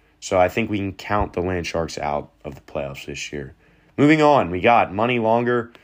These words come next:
which you saw him last year, I believe one win, two wins, ate the Wings. He was the worst team in the league by far.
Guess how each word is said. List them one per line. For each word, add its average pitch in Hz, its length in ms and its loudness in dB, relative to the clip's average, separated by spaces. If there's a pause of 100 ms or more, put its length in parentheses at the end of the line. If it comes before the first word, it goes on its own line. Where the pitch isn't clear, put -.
(160)
which 104 240 -4
you 110 80 -4
saw 131 280 4
him 120 260 -2
last 101 320 -2
year, 98 140 -2
I 95 60 0
believe 98 320 -4
one 113 640 -2
win, 117 380 -4
two 113 260 -2
wins, 107 440 -4 (840)
ate 110 220 2
the 110 80 2
Wings. 92 460 -4
He 95 260 -4
was 90 160 -2
the 87 60 -6
worst 92 360 -2
team 95 160 -4
in 87 60 -4
the 85 60 -6
league 82 300 -6
by 82 220 0
far. 76 520 -2